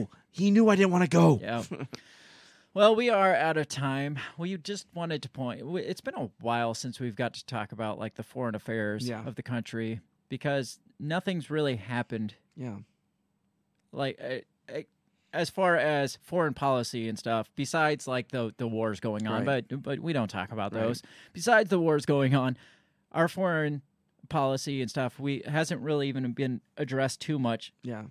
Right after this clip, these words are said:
Speaker 2: since the inauguration. So this
Speaker 1: Right.
Speaker 2: is, like, the big week of foreign
Speaker 1: Yeah.
Speaker 2: affairs going on.
Speaker 1: I
Speaker 2: So
Speaker 1: mean, what, what does it make you think? I mean, seeing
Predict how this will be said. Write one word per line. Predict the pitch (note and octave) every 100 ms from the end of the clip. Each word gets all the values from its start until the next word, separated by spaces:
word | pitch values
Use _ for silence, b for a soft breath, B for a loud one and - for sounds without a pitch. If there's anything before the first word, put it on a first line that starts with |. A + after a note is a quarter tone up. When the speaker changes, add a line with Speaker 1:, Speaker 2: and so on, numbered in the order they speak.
| - _
Speaker 2:
since | - E3+ C3+ - - - _ - -
the | C3 C#3
inauguration. | C3 C3 A2+ A#2 A2+ A#2+ A#2
So | B2 A#2+
this | C3+ G#2+
Speaker 1:
Right. | C3
Speaker 2:
is, | A#2
like, | B2+ A2+ _
the | C3+
big | A#2 D3 C#3 A#2
week | C3+ C3
of | C3 A#2+ - B B B _
foreign | D#3+ D3+ C#3
Speaker 1:
Yeah. |
Speaker 2:
affairs | B2 C3+ B2+ A#2+
going | - A#2 A2+
on. | A#2 A#2
Speaker 1:
I | G#3+
Speaker 2:
So |
Speaker 1:
mean, | D#4 -
what, | - F#3+ G#3
what | A3 A3+
does | G3
it | E3 -
make | D3+ E3 C#3+
you | C#3+
think? | D3+ C#3+ - A2+
I | C3
mean, | B2 A#2+ A2 - _ _ _
seeing | - - D#3+ D3 C#3 C3